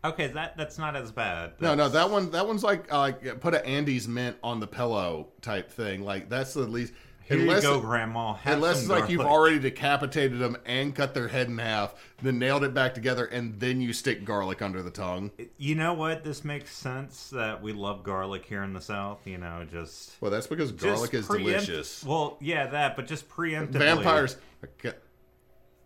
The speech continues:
Speaker 2: Everybody tries to put us in New Orleans, but everybody reeks of garlic and bay leaf.
Speaker 1: And they also stink of booze.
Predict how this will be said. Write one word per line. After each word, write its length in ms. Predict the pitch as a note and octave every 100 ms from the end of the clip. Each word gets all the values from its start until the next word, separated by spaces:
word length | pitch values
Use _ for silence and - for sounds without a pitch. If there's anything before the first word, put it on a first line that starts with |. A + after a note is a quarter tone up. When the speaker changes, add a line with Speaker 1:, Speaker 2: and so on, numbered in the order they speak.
| _ C3
Speaker 2:
Everybody 680 | C#3 G#2+ G#2+ A2 G#2+ F#2+
tries 400 | F2 C3+ B2 A2+
to 100 | -
put 280 | G2 A#2+ A#2+
us 220 | G#2+ -
in 160 | A#2 G#2
New 80 | G2
Orleans, 580 | A2 G#2+ E2+ D#2 D2 -
but 240 | F2+ -
everybody 680 | C3 B2+ B2+ G2+ B2 G#2 A2+
reeks 560 | G#2+ G#2+ B2 C3 C3 -
of 260 | A#2+ F2+
garlic 440 | F2 A#2 B2+ B2+ B2
and 260 | G#2+ G2
bay 220 | F2 A#2 A#2+
leaf. 680 | G2+ F2 C2+ - - - _ _ _ _ _ _ _ _ _ _ - -
Speaker 1:
And 180 | G#2 A2
they 120 | A#2
also 320 | B2+ B2+ - G#2+
stink 400 | - - C3+ A2
of 320 | G2+ F2+ F2+
booze. 720 | D3 C#3 G#2 - - -